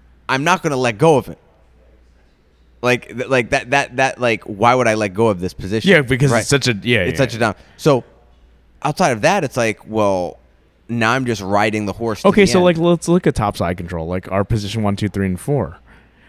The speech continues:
Speaker 2: When that happens to you, does your brain shut off and I'm purely in reaction mode?
Speaker 1: Yeah.
Speaker 2: Or
Speaker 1: That's,
Speaker 2: do
Speaker 1: I would
Speaker 2: you,
Speaker 1: say
Speaker 2: like
Speaker 1: it's more that.
Speaker 2: Really?
Speaker 1: Yeah.
Speaker 2: That's interesting.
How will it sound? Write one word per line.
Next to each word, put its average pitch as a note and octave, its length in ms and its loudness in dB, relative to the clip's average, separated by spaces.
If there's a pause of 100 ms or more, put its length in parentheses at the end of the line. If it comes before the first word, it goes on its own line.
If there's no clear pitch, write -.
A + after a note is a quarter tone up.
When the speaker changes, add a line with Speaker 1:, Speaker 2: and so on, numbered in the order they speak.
Speaker 2:
When D#3 320 4
that F3+ 200 2
happens C#3 480 0
to G#2+ 120 -4
you, G#2+ 380 -6 (960)
does B2+ 180 4
your A#2+ 80 4
brain A2 380 0
shut A#2 240 0
off G2+ 420 -6
and A2 100 -4
I'm G2+ 200 -2
purely G2 920 0
in F#2 240 -4
reaction F#2 600 -4
mode? B2+ 340 0 (420)
Speaker 1:
Yeah. C3+ 300 -2
Speaker 2:
Or A#2 680 6
Speaker 1:
That's, A2+ 160 -6
Speaker 2:
do A2 80 0
Speaker 1:
I A#2+ 40 4
would B2+ 120 6
Speaker 2:
you, B2 60 4
Speaker 1:
say A2+ 60 2
Speaker 2:
like G#2 280 2
Speaker 1:
it's G#2 100 -10
more A2+ 220 -4
that. G#2 340 -6 (340)
Speaker 2:
Really? B2 360 0 (180)
Speaker 1:
Yeah. G2 240 -8 (160)
Speaker 2:
That's - 160 -8
interesting. F2 380 -8